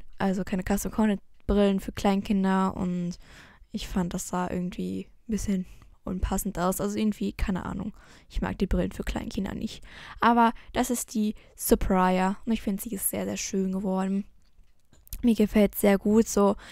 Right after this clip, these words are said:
Ich finde, das sieht halt auch so still nach so einer Mama aus und so. Und keine Ahnung, mir gefällt sie einfach sehr gut so. Und ja.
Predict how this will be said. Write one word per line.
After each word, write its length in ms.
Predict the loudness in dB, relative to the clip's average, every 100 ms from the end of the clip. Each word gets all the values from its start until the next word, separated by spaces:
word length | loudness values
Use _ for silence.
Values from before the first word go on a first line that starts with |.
| -16
Ich 100 | -8
finde, 200 | -2 0
das 180 | 0 -2
sieht 160 | 0 2
halt 140 | 0
auch 140 | -2 -4
so 340 | -2 -2 -4 -8
still 400 | -6 2 4 4
nach 140 | 2
so 100 | -2
einer 140 | -4 0
Mama 540 | 2 6 6 6 6
aus 140 | 4 2
und 120 | -2
so. 340 | 0 2 2 0 -12 -20 -16
Und 120 | -2
keine 180 | 4 4
Ahnung, 240 | 4 2 2
mir 40 |
gefällt 320 | 0 0 -6
sie 60 | -6
einfach 200 | -10 -8
sehr 200 | -6 -6
gut 260 | -4 -6
so. 300 | -2 -2 -2 -4 -14 -20 -20 -14 -14 -14 -12
Und 260 | -6 -6 -8 -12 -8
ja. 280 | 0 0